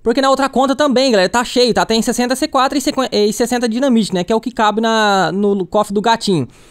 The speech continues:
Então, pessoal, da outra conta não vou entregar o loot, galera. Só que dessa conta que eu vou entregar tudo, tá? Eu vou deixar tudo aqui na base.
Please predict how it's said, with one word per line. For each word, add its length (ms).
Então, 260
pessoal, 300
da 60
outra 140
conta 220
não 140
vou 320
entregar 280
o 40
loot, 180
galera. 140
Só 100
que 80
dessa 240
conta 180
que 60
eu 60
vou 80
entregar 260
tudo, 300
tá? 120
Eu 60
vou 100
deixar 200
tudo 160
aqui 120
na 140
base. 340